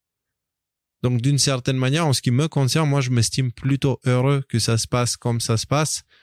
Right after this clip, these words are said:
plutôt que comme ça aurait pu se passer. Parce que depuis dix ans, plus de dix ans dans le complotisme, je voyais plutôt le scénario de Hillary.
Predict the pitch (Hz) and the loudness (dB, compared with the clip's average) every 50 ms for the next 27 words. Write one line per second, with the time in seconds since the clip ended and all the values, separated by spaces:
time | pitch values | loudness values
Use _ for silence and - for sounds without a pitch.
0 | _ - - _ _ _ _ - 123 123 - - 147 139 - - 131 139 139 127 | _ -20 -20 _ _ _ _ -4 -4 -2 0 0 -2 -2 0 0 0 0 0 -2
1 | - - 131 120 117 113 - - 117 113 113 113 117 120 117 - - 131 120 - | -2 -2 0 0 0 0 0 0 0 0 0 0 0 0 -2 -2 -2 -2 -2 -2
2 | - - 117 110 - 123 117 110 113 110 - - 123 113 110 - - - - - | 0 0 0 0 0 0 0 0 0 -2 0 0 0 0 0 -2 -6 -16 -14 -6
3 | 123 113 110 - - 123 117 117 143 156 151 139 156 160 156 143 117 110 - 139 | -4 -4 -2 -2 -2 -2 -2 0 0 0 2 2 2 2 0 0 -2 -2 -2 -2
4 | 143 131 131 131 123 135 139 131 139 143 139 123 117 113 117 - - 123 113 - | 0 0 0 0 0 0 0 2 2 0 0 0 0 0 0 0 -2 -2 -2 0
5 | 120 117 - - 180 170 - - 117 107 101 104 117 120 120 123 123 117 - 143 | -2 -2 0 0 -2 -2 0 0 0 -2 0 0 0 2 2 2 0 0 -2 -4
6 | 147 - - 165 160 151 139 131 - - 139 131 131 127 127 131 131 131 123 117 | -2 0 0 2 2 2 2 2 2 0 2 2 2 2 2 2 2 2 2 2
7 | 110 120 117 117 107 104 104 104 107 | 2 2 2 2 2 0 0 -2 -6